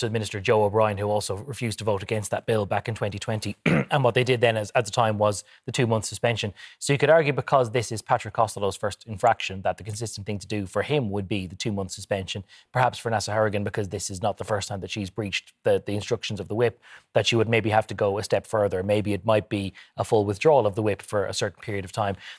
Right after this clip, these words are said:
But there is also a school of thought among the other coalition parties that there has to be something of an example made of this because,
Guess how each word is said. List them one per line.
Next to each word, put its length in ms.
But 160
there 140
is 240
also 300
a 40
school 260
of 80
thought 260
among 180
the 100
other 140
coalition 440
parties 360
that 160
there 100
has 180
to 80
be 140
something 420
of 120
an 60
example 400
made 260
of 120
this 180
because, 400